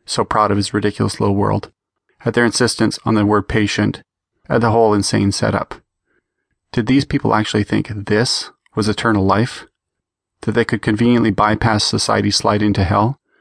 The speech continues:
be woken up in a golden future with all their cancers healed? Elsewhere in the clinic, there were full bodies preserved, the ones who could afford the deluxe package. These poor unfortunates had gone for the cheaper option. Sims almost felt sorry for them.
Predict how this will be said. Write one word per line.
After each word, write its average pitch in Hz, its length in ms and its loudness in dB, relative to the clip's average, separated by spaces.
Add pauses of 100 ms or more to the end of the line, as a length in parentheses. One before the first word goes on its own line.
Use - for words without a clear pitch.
(340)
be 120 100 2
woken 113 320 2
up 107 180 0
in 107 60 2
a 104 60 0
golden 104 300 2
future 117 460 0 (180)
with 107 140 0
all 104 140 2
their 104 100 2
cancers 104 420 -2
healed? 107 340 0 (1000)
Elsewhere 127 340 0
in 107 60 0
the 101 60 0
clinic, 107 440 -2 (300)
there 113 120 2
were 104 100 2
full 113 200 0
bodies 101 340 2
preserved, 98 540 -4 (240)
the 120 100 0
ones 117 200 2
who 120 60 -2
could 107 140 0
afford 104 260 -2
the 101 80 -2
deluxe 104 360 -2
package. 101 500 -4 (540)
These 127 260 2
poor - 220 -2
unfortunates 104 600 -2 (100)
had 113 160 -2
gone 104 180 2
for 107 140 -2
the 101 60 0
cheaper 104 340 0
option. 101 420 0 (960)
Sims 110 300 0
almost 104 260 0
felt 110 180 -2
sorry 104 220 0
for 104 160 -2
them. 101 260 0